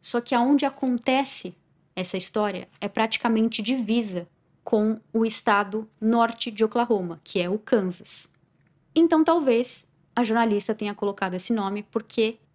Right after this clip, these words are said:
por mais que Oklahoma não seja parte do centro-oeste dos Estados Unidos, o caso em si aconteceu quase na fronteira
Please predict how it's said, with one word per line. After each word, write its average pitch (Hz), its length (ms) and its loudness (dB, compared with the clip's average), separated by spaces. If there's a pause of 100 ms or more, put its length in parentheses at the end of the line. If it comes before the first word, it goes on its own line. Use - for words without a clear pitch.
(100)
por 220 120 4
mais 220 360 2
que - 340 -4
Oklahoma 226 680 0 (440)
não 214 200 2
seja 202 540 0
parte 190 380 -6
do 185 180 -8
centro-oeste 196 920 -2 (120)
dos 185 160 -6
Estados 175 260 -6
Unidos, 214 500 -2 (300)
o 254 60 0
caso 240 360 4
em 262 60 4
si 226 260 0
aconteceu 214 520 0
quase 202 520 -4 (480)
na 208 120 0
fronteira 233 600 2